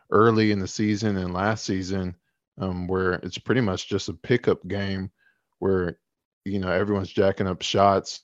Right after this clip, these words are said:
Um, but when he gets all those minutes, y-, you could see that it's every, every time he does something, it just impresses you. And, uh, the sky's the limit. I mean, you get two career highs in your last two games. <laughs> I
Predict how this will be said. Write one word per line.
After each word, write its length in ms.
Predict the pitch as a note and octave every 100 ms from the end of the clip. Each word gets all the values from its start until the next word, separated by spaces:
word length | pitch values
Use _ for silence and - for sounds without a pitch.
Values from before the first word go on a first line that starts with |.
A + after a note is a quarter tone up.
| -
Um, 320 | F#2+ F#2+ F2+ F2
but 240 | F#2+ F2 - _ _ _ _ _ _
when 160 | - G#2+
he 80 | B2+
gets 200 | C3+ -
all 220 | A2 A#2
those 200 | A2 G2+
minutes, 320 | G2+ G2+ -
y-, 200 | - E2 -
you 320 | D#2+ F2 A#2
could 160 | C3 A2+
see 400 | - A2+ G#2+ F#2+
that 260 | G#2+ G#2 - - _ _ _
it's 240 | G#2+ - -
every, 380 | A#2 A#2+ B2 A2+ -
every 220 | C#3 B2 A#2+
time 480 | B2+ A2+ A2 G#2 - _ _
he 160 | A2
does 320 | G2+ G#2+ G#2 -
something, 320 | G2 F#2+ F#2+
it 180 | F#2+ F#2
just 220 | G#2+ -
impresses 640 | F#2 - G2 F#2 - F2+
you. 220 | F#2 F#2 -
And, 260 | G2 F#2 G2 _ - _ -
uh, 180 | A#1+ F2
the 100 | G#2
sky's 380 | - C3+ G3
the 100 | D3+
limit. 360 | G#2+ G#2+ A#2 D2
I 80 | G2
mean, 340 | G2 F#2+ F2+ -
you 200 | G#2+ A#2
get 240 | D3 A2+
two 240 | - C3+ C#3
career 460 | - A#2+ G#2+ A#2+
highs 420 | A#2+ F#2 G2+ G#2+ G#2+
in 80 |
your 100 | G2+
last 340 | G2 G2 F#2+ -
two 120 | G#2+
games. 420 | F#2+ G2 B2+ - A#2 -
<laughs> 200 | - -
I 100 | B2